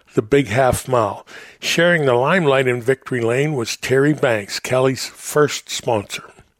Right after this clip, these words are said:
Behind Kelly were Hutera, Barry Ferris, Bill Pluta Junior, and Mike Francesca.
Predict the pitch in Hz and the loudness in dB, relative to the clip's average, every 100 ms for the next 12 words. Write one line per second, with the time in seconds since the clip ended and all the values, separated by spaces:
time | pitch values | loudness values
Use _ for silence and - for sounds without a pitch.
0 | _ _ _ - - - _ _ - 139 | _ _ _ -20 -20 -20 _ _ -4 -2
1 | 95 117 151 165 - 156 147 165 139 120 | -2 0 2 2 0 2 4 4 2 0
2 | 104 - 120 - 139 143 175 - _ _ | -2 -4 -6 2 4 4 0 -8 _ _
3 | - _ - 127 156 175 - 127 110 123 | -20 _ -2 0 2 0 0 0 0 -2
4 | - - 135 127 - 151 123 113 139 139 | -6 0 2 2 2 2 2 0 0 2
5 | 175 247 127 113 123 156 - - - _ | 0 -2 -4 -2 0 0 -2 -14 -20 _
6 | _ - - 135 127 - - 160 - - | _ -14 -2 0 0 -2 0 2 0 -4
7 | 110 | -8